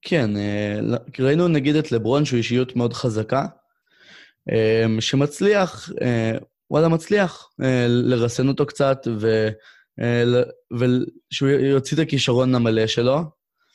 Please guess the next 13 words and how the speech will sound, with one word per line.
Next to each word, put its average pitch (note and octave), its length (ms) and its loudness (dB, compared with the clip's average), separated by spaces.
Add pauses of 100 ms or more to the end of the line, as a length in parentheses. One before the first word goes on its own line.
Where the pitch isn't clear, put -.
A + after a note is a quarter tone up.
(280)
אה, B2 200 2
לעומת D3+ 260 4
זאת, D#3 140 -6
ראינו D3 200 2
בבוסטון, D3 480 0
כשהוא C#3 240 0
מנהיג C#3 260 2
ראשי, C#3 300 2
והוא C3 200 0
זה C3+ 80 -4
שמוביל C3 380 -2
את C3 100 -8
הצעירים, D#3 600 0